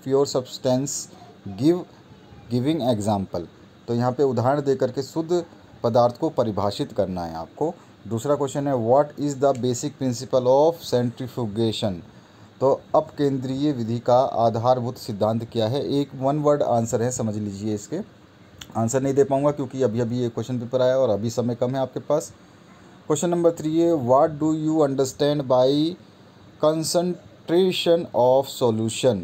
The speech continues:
यानी कि विलयन की सांद्रता से आप क्या समझते हैं। Question number चार है, "Give four example of physical properties।" भौतिक गुणों के चार उदाहरण आपको देने हैं। उसके बाद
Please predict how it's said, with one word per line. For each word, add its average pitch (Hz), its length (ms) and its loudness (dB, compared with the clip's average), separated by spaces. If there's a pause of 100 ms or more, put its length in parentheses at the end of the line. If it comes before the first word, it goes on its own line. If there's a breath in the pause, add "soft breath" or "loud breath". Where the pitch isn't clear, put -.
(120)
यानी 120 300 0
कि 143 300 -4
विलयन 123 400 -2
की 139 200 -6
सांद्रता 110 600 0
से 120 260 -6
आप 117 260 -4
क्या 101 120 0
समझते 98 440 -8
हैं। 135 320 -6 (520 loud breath)
Question 143 240 -2
number 151 220 -2
चार 139 300 4
है, 139 240 0
"Give 175 220 0 (220)
four 156 200 2
example 120 600 2
of 165 240 2 (680 loud breath)
physical 143 380 0 (120)
properties।" 113 580 -2
भौतिक 123 420 -2
गुणों 135 220 -2
के 147 120 -6
चार 131 360 2
उदाहरण 110 400 0
आपको 156 420 0 (320 loud breath)
देने 120 340 2
हैं। 90 300 -6
उसके 113 200 -8
बाद 131 160 2